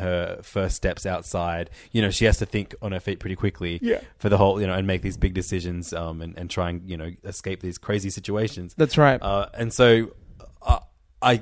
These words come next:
Speaker 1: def-, it, the movie definitely lost me a little bit when she made a Molotov cocktail and throw it, threw it into this alien.
Speaker 2: Yeah, I, I was wondering though at the start of the movie when you, you see her on the phone, who we find out who's her,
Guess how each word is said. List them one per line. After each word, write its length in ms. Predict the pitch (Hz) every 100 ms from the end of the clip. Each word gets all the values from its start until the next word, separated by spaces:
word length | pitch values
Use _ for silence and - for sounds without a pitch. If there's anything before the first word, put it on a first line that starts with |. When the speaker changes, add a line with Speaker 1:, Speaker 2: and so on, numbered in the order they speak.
| 113 -
Speaker 1:
def-, 180 | 135 131
it, 200 | 135 123
the 100 | 123
movie 220 | 135 135
definitely 460 | 113 113 120 - 117 101
lost 280 | 101 -
me 80 | 110
a 60 | 107
little 200 | 110 113
bit 260 | 113 113
when 220 | 104 101 98
she 440 | - 95 90 90 - -
made 180 | 95 101
a 40 | 98
Molotov 440 | 95 98 107 95
cocktail 460 | - 98 - 107 104
and 100 | 90
throw 300 | - 92 95
it, 100 | -
threw 260 | - 104
it 60 | 104
into 200 | 98 98
this 180 | 95 92
alien. 500 | 95 95 110 135 165
Speaker 2:
Yeah, 520 | 170 180 170 151 135 -
I, 260 | 170 180 269 _ -
I 140 | 165
was 280 | 175 190 220
wondering 440 | 170 160 156 160 147
though 160 | 135 131
at 120 | 135 143
the 60 |
start 260 | - 139 135
of 60 |
the 40 | 131
movie 340 | 127 127 127
when 380 | 127 127 123 123
you, 140 | 131 131
you 120 | 135
see 160 | - 131
her 80 |
on 80 | 123
the 60 | 123
phone, 340 | - 123 120
who 80 | 120
we 100 | 120
find 260 | - 120 120
out 200 | 117 117
who's 300 | 117 113 -
her, 300 | 120 113